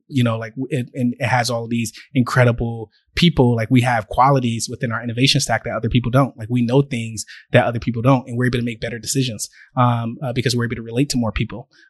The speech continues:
uh, and more, w-, w-, of more circumstances and backgrounds. And so,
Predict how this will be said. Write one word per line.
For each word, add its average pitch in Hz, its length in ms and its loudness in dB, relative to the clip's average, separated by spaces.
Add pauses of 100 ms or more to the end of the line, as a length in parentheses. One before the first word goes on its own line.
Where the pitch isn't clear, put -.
uh, 120 280 0
and 120 180 -4
more, 120 300 -4
w-, 123 240 -6
w-, 123 180 -10
of 123 100 0
more 120 200 2
circumstances 120 600 0
and 110 80 -16
backgrounds. 113 480 -6
And 110 80 -10
so, 113 260 -4